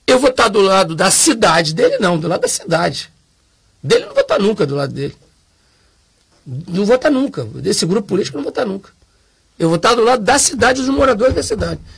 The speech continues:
Eu não vou ser deputado de prefeito e de vereador. Até porque não tem nenhum na minha caminhada.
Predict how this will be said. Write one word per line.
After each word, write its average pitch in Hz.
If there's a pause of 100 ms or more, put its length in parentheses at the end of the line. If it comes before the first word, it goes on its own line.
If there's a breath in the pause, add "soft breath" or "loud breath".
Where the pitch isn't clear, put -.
(120)
Eu 254
não 247
vou 226
ser 247
deputado 196 (220 soft breath)
de 180
prefeito 175 (580 soft breath)
e 143
de 156
vereador. 156 (240)
Até 135
porque -
não 208
tem 269
nenhum 269
na 214
minha 160
caminhada. 131